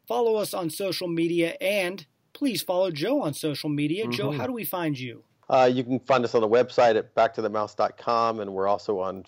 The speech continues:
Speaker 3: Facebook and Twitter, uh, same, same, back to the mouse dot com.
Speaker 1: Yep, and I love your website because it always gives, uh, gives kind of the price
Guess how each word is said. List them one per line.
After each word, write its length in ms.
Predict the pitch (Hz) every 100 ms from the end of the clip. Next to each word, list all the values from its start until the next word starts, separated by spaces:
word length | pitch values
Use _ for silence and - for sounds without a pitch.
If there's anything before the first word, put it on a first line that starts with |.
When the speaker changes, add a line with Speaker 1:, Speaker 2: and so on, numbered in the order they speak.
| -
Speaker 3:
Facebook 540 | 120 - 117 113 -
and 160 | 92 95
Twitter, 440 | - 120 113 110 _ -
uh, 300 | 101 95 98 - _ - -
same, 340 | - 107 104 -
same, 340 | - 117 107 104
back 220 | 104 98
to 60 | 107
the 60 |
mouse 220 | 98 104 -
dot 180 | 98
com. 300 | - 110 107 107 _ -
Speaker 1:
Yep, 200 | 160 160
and 80 | 170
I 80 |
love 260 | 185 185 196
your 120 | 185
website 580 | 170 175 160 196 185 196
because 560 | 160 156 160 156 156 135
it 100 | 151
always 280 | 156 156 139
gives, 360 | 160 156 131
uh, 500 | 156 147 143 135 139 151 _ _ _ -
gives 160 | 254
kind 160 | - 254
of 60 | 208
the 80 |
price 400 | 156 - 208 202